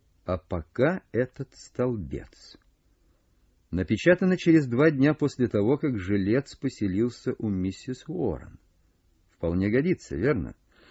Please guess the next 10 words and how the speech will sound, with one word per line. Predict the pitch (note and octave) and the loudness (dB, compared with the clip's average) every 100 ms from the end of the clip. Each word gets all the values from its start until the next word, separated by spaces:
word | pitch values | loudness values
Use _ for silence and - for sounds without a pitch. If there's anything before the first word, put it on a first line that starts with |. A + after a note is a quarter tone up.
| - _ | -20 _
Таинственный | - A2 E3+ - - C#3 B2+ A2 | 2 4 4 2 -2 2 4 4
незнакомец, | F#2+ D2+ F2 E2 - A2 C#3+ E3+ F#3 - - | 2 0 -2 -4 -2 2 2 0 -4 -10 -10
возможно, | F#2+ F#2+ F2 B2 D#3 B2+ | -2 -2 2 2 2 0
читает | - - - F#2+ F2 - | -4 -6 -4 0 0 -2
по-английски, | - F2 E2+ F#2 E3 - - E3+ | -6 -4 -2 0 0 -2 -6 -4
хотя | G#2+ - C3 | -4 -4 -2
и | C3+ D#3 | -2 0
не | D3+ D3+ | 2 4
умеет | C#3 G#2 F#2 F#2+ A2 _ | 4 2 2 0 -2 _
писать. | F3+ - - E2 - _ | -12 -10 -4 -4 -6 _